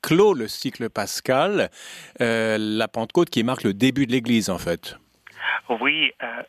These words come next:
Speaker 2: tout de même, il faut dire que si, euh,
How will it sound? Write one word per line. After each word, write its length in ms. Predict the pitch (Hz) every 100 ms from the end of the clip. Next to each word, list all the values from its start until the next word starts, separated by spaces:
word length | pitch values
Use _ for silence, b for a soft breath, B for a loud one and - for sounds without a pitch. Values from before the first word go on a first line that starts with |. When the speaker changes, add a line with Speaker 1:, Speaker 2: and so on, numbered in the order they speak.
| _ _ _ _ -
Speaker 2:
tout 100 | -
de 140 | 135 143
même, 240 | 165 156
il 120 | 127
faut 180 | - 127
dire 340 | 117 131 131 - -
que 380 | - 117 107 101 _ _ _ _ _ _ _ - - -
si, 340 | 156 156 143 -
euh, 240 | 123 110